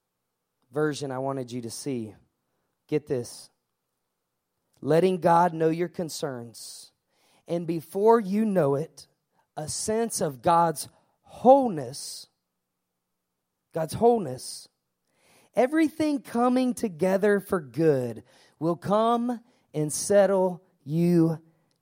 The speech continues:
down. It's wonderful what happens when Christ, when Christ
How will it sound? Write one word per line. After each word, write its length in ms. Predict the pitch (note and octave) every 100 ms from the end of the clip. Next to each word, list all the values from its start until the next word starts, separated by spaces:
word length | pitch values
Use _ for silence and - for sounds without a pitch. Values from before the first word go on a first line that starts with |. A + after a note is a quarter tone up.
| _
down. 580 | C#3+ C3 A#2+ G#2+ G2 F#2 - _ _ _ _ _ -
It's 200 | E3+ -
wonderful 540 | E3+ F#3+ A#3+ A#3+ A3+
what 160 | G#3 E3
happens 540 | D#3 E3+ E3 E3+ D3
when 140 | D3+ C3+
Christ, 680 | - G#3 F3 C3 G#2+ - - _ _ _ _
when 140 | - C#3
Christ 580 | - G#3+ D3 A#2+ -